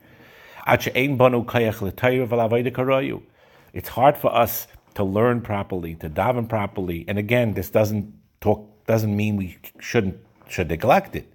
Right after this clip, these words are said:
We should work very hard towards it. But al kain, but we need to know that achshav ikr kiyam ha'olam, the ikr of the sustaining of the world, hakol toli b'gemilas chasadim, is toli in chesed.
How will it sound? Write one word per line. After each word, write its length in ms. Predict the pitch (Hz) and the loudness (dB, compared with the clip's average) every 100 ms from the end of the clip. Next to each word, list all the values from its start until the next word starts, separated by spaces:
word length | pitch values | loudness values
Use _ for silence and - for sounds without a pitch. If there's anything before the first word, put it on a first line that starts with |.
| _ - | _ -10
We 80 | 101 | -10
should 180 | - 85 | -8 -4
work 260 | 92 110 | 0 0
very 240 | 104 98 92 | -2 -4 0
hard 340 | 120 156 165 | 2 2 0
towards 280 | 92 80 - | -6 -8 -8
it. 140 | 69 - _ - - - - | -16 -20 _ -20 -20 -20 -6
But 140 | - 104 | 0 2
al 120 | 101 | 2
kain, 300 | - 147 170 | -2 -2 2
but 120 | 131 | 0
we 100 | 110 | 0
need 240 | 107 147 | -2 -4
to 80 | - | -4
know 480 | 113 113 120 85 98 - - _ - | -2 2 2 0 -8 -12 -20 _ -4
that 260 | 98 92 - | 0 0 0
achshav 520 | 147 - - 196 185 - | -2 -2 2 2 2 -2
ikr 380 | 160 165 131 104 | -4 -4 -6 -6
kiyam 360 | - 135 143 117 | -8 -4 -2 -2
ha'olam, 640 | - - 117 107 69 78 - _ _ _ | -4 -4 -2 -4 -6 -8 -14 _ _ _
the 120 | 95 | -10
ikr 400 | 92 165 170 151 | -4 -4 0 0
of 240 | - 107 90 | 2 2 2
the 280 | 92 87 - _ _ - | -2 -2 -6 _ _ -12
sustaining 600 | - - - 127 143 110 | -8 -6 -4 -2 -2 -2
of 80 | |
the 80 | 90 | -2
world, 360 | 85 107 90 90 | -2 -2 -2 -4
hakol 340 | 107 104 104 | -6 -6 -6
toli 300 | - 131 135 | -2 -2 0
b'gemilas 500 | 107 104 104 107 95 | -2 -4 -4 -4 -4
chasadim, 560 | - 90 87 80 69 67 _ _ - - | -6 -4 -2 -2 -4 -14 _ _ -20 -6
is 200 | - - | -4 -2
toli 420 | - 123 123 117 | 4 4 4 0
in 140 | 110 104 | -2 -6
chesed. 640 | - 101 98 - 71 64 | -2 0 0 -2 -12 -14